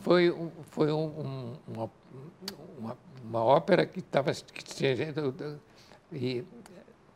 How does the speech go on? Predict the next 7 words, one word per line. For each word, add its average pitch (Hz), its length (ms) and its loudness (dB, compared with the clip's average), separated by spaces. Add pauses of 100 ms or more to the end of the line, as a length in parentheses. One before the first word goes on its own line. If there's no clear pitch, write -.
(220)
só - 300 8
podiam 180 500 4
cantar 131 600 4
nessa, 123 400 -2
nessa, 131 360 0
nesse 120 260 -2
espetáculo 131 760 2